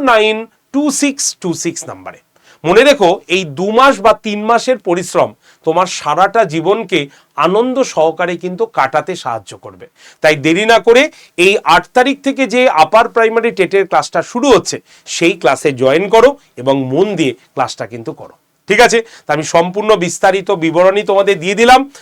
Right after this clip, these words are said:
তাই যারা যারা এই ভিডিওটি দেখছো তাদের কাছে অনুরোধ থাকলো তোমরা এই ভিডিওর লিঙ্কটাকে শেয়ার করে দিও বন্ধু বান্ধবদের কাছে। এবং তোমরা আপার প্রাইমারি টেটের যাবতীয় বিষয় জানার জন্য এই যে নাম্বারটা বলছি WhatsApp-এ একটা হাই লিখে পাঠাও,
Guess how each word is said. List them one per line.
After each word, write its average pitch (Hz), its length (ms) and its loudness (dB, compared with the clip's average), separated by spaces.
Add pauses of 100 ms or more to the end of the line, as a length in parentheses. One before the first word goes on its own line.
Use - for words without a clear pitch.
(140)
তাই 151 120 0 (100)
যারা 160 200 4 (100)
যারা 262 180 6 (340)
এই 180 240 2
ভিডিওটি 151 520 -2
দেখছো 160 400 -2
তাদের 143 300 -2
কাছে 160 220 -2
অনুরোধ 156 320 0
থাকলো 214 360 0 (280)
তোমরা 156 260 0 (120)
এই 151 60 -4
ভিডিওর 139 360 -6
লিঙ্কটাকে 143 460 -6
শেয়ার 156 360 -2
করে 190 160 0
দিও 196 160 0
বন্ধু 185 280 -4
বান্ধবদের 208 480 0
কাছে। 240 260 0 (340)
এবং 208 220 6 (160)
তোমরা 233 240 4 (320)
আপার 262 360 2 (100)
প্রাইমারি 254 400 4
টেটের 240 400 -4
যাবতীয় 185 560 2
বিষয় 226 400 2
জানার 175 340 0
জন্য 214 260 2 (480)
এই 190 200 2
যে 214 140 2 (100)
নাম্বারটা 185 400 2 (120)
বলছি 190 240 0
WhatsApp-এ 175 560 2
একটা 170 200 -2
হাই 147 260 -2
লিখে 226 260 0
পাঠাও, 240 320 4